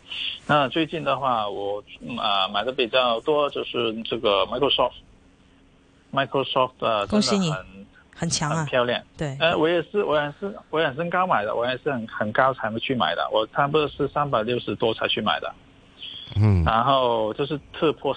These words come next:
Speaker 2: 新高的那，那，那，那，那天之前一点，我才买的，然后突破新，新高我再追，就再买，因为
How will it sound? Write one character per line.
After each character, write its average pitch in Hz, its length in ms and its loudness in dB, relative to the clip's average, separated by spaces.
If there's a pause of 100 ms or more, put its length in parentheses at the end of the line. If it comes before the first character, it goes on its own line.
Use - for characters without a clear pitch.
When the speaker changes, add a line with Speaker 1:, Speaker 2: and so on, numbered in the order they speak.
(120)
Speaker 2:
新 139 240 -6
高 131 240 0
的 127 100 -2
那， 120 280 0
那， 117 420 0
那， 113 420 0
那， 120 120 2 (280)
那 123 180 2
天 117 340 -2
之 131 140 -2
前 - 380 0 (280)
一 - 80 -2
点， - 340 0 (680)
我 113 100 2
才 110 180 2
买 107 220 0
的， - 200 -4
然 113 100 2
后 120 100 2
突 143 180 -2
破 131 140 -2
新， 131 300 -8
新 135 120 -6
高 123 160 2
我 104 100 -2
再 110 240 -4
追， 110 400 -4 (220)
就 131 100 -2
再 120 240 -2
买， 104 340 -8
因 165 160 0
为 135 400 2